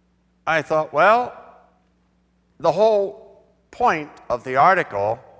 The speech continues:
that's not stated is that Thanksgiving is not Christmas. We don't celebrate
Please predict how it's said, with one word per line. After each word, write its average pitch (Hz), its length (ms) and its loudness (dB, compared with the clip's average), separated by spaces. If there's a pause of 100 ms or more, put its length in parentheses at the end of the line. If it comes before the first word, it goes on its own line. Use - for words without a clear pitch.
(400)
that's - 240 -6
not 139 220 -2
stated 127 680 -6 (680)
is 127 420 0
that 139 180 -6
Thanksgiving 160 800 -4
is 127 260 -10
not 143 280 -2
Christmas. - 720 -12 (960)
We 147 180 -4
don't 180 260 2 (140)
celebrate 123 840 0